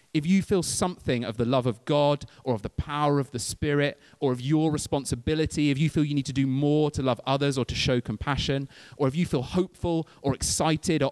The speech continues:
optimistic about the future, then that's it. You've got it. You've understood. That's the Spirit.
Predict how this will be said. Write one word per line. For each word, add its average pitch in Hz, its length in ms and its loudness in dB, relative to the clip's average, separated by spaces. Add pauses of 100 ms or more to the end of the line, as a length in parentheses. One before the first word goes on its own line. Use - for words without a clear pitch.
optimistic 156 840 -2
about 131 240 0
the 117 60 -4
future, 151 460 -4
then 127 120 0
that's 139 260 -4
it. 131 180 -2
You've 107 220 -6
got 120 180 -2
it. 98 140 -12
You've 107 140 -2
understood. 107 580 -4 (800)
That's 147 200 -2
the 147 120 -2
Spirit. 117 520 -6